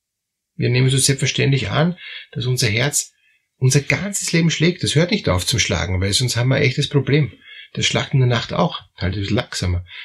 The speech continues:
Aber es, es hört nicht auf. Es ist so ein, ein, ein unglaublich toller Muskel,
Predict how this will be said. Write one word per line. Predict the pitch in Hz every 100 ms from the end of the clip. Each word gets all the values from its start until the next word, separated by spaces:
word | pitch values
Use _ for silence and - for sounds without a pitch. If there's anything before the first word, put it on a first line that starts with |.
| -
Aber | - 98 82
es, | 80 -
es | - 101 -
hört | 92 95
nicht | 92 -
auf. | 151 - - _
Es | - 131
ist | 135 -
so | 120
ein, | 156 170 -
ein, | - 120 123
ein | 120
unglaublich | - 147 170 - 151 151 -
toller | 113 110 143
Muskel, | 117 107 - -